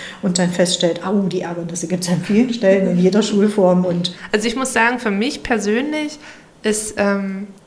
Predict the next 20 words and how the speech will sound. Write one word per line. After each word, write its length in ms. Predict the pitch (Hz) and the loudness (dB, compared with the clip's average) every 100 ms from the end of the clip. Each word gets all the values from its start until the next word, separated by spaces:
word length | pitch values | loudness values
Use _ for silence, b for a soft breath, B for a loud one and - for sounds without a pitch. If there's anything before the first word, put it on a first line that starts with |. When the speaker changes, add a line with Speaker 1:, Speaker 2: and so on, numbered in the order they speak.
| _ | _
Speaker 2:
das, 280 | 220 214 - | -2 -2 -2
was 340 | 196 - - - | -2 -4 -10 0
ihr 240 | 240 240 | 2 2
am, 280 | 208 202 196 | 0 -2 -2
also 200 | 208 202 | -2 -2
für 140 | - | -4
mich 260 | 202 285 269 | -4 -2 -2
am 240 | 226 214 | -2 -2
meisten 440 | 208 226 233 - 202 | -2 -2 -4 -4 -2
leistet, 640 | 196 233 233 254 240 240 | 0 -2 -4 -2 0 0
tatsächlich, 840 | 208 202 - 214 - 220 214 214 208 | -4 -6 -6 -6 -4 -4 -4 -6 -6
äh, 180 | 202 | -4
mir 160 | 196 190 | -4 -6
auch 80 | 196 | -6
die 140 | 208 | -6
Sicherheit 460 | 196 185 214 190 180 | -6 -6 -6 -6 -8
zu 80 | 180 | -12
geben. 340 | 185 180 180 - B B | -10 -10 -10 -14 B B
Also 200 | - 202 | -2 0
einfach 580 | 202 208 226 240 233 - | 0 0 -2 -4 -6 -6